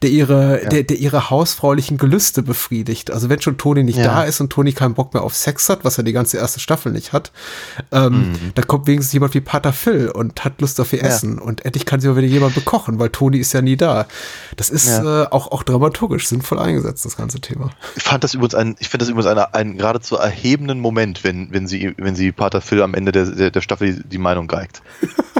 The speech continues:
Speaker 2: Das finde ich, ich finde das, dachte so,
Speaker 1: Am,
Speaker 2: ach,
Speaker 1: am,
Speaker 2: endlich
Speaker 1: das am nächsten
Speaker 2: sagt's mal
Speaker 1: Morgen, das
Speaker 2: einer.
Speaker 1: Eiskalte, ja? Ach so, das am Ende der Staffel, Entschuldigung, ja, ja.
Speaker 2: Ja, ja, nee, also wenn, wenn, wenn, also klar, irgendwie durch, durch,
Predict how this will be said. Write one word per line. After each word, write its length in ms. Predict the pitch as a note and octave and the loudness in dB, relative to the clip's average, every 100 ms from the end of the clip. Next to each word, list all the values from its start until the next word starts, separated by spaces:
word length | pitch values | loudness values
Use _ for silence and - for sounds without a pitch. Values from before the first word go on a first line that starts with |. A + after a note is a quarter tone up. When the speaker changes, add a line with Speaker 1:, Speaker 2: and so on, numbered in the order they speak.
| - - - _ _ _ - G3 - | -4 -6 -6 _ _ _ -8 -4 -2
Speaker 2:
Das 100 | A#2 | -2
finde 180 | C#3 C3 | -2 -4
ich, 120 | - | -6
ich 80 | - | -10
finde 160 | C3+ | -6
das, 80 | B2+ | -4
dachte 220 | B2 A#2 | -4 0
so, 60 | C3 | -2
Speaker 1:
Am, 60 | - | 0
Speaker 2:
ach, 100 | C3 | 0
Speaker 1:
am, 120 | E3 | 2
Speaker 2:
endlich 240 | D#3+ E3 B2+ | 0 0 0
Speaker 1:
das 140 | D#3 | 0
am 80 | E3+ | 2
nächsten 260 | F3 - D3 | 2 2 2
Speaker 2:
sagt's 20 | C3+ | 4
mal 80 | E3 | 4
Speaker 1:
Morgen, 120 | F#3+ | 2
das 140 | C#3 | 0
Speaker 2:
einer. 100 | A#2+ | 0
Speaker 1:
Eiskalte, 520 | D#3 - C3 D#3+ G#3+ G3+ - | -2 -2 -4 -4 -6 -8 -6
ja? 160 | F#3 - _ _ _ _ - | -8 -8 _ _ _ _ -4
Ach 100 | C3 | 0
so, 140 | G#3 | 2
das 140 | E3+ D#3 | 4 2
am 80 | C#3+ | 2
Ende 180 | D#3+ | 2
der 120 | D3 D3+ | 2 0
Staffel, 300 | - - G#2+ | -4 -4 -6
Entschuldigung, 460 | - A#2 A2 G#2+ | -2 -2 -2 -4
ja, 100 | A2 | -2
ja. 120 | G#2 A#2 - _ - | -2 -4 -10 _ -2
Speaker 2:
Ja, 120 | C3 | 2
ja, 180 | A#2 F2 | 2 0
nee, 160 | G#2+ | -2
also 300 | A2 A#2 A#2 | 0 2 2
wenn, 160 | G#2+ A2+ | 0 -2
wenn, 180 | A#2 A2 | -6 -2
wenn, 240 | A#2 A#2+ | -4 -4
also 140 | G#2+ A#2 A2 - - | -4 -4 -6 -14 -10
klar, 380 | - G#2+ C#3 D#3+ | -2 2 2 2
irgendwie 380 | C3 B2+ C3 B2+ | -2 -4 -4 -2
durch, 280 | A#2+ A2+ G#2+ | -4 -6 -8
durch, 180 | A2+ | -10